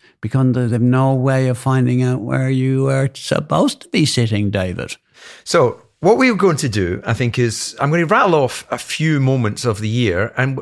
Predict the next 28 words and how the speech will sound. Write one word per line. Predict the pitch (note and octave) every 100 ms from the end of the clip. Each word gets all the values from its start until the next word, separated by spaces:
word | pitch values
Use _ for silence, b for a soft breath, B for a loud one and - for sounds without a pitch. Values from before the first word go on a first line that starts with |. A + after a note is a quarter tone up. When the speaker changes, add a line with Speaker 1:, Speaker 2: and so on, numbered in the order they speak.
| -
Speaker 2:
any | E3 G3
one | E3+ C3+
of | A2
them | A2 G#2+
that | -
sort | B2
of | G#2+ B B B -
tickles | B2 A#2+ A2
your | G#2
fancy, | A#2 A#2+ G#2+ F#2 G2
we | A#2
can | - A2+ A2 -
drill | G#2+ A2+ A#2
down | A2 A2 G2+
on | G#2
that | A2 F#2+
rather | G#2+ A2
than | G#2 G2+
sort | G#2+ G#2
of |
going | G2 G#2
through | - A2 G#2 -
every | G#2+
single | F#2+ G#2+ G2
one | G2+
of | G2
them. | F2 F#2
So | -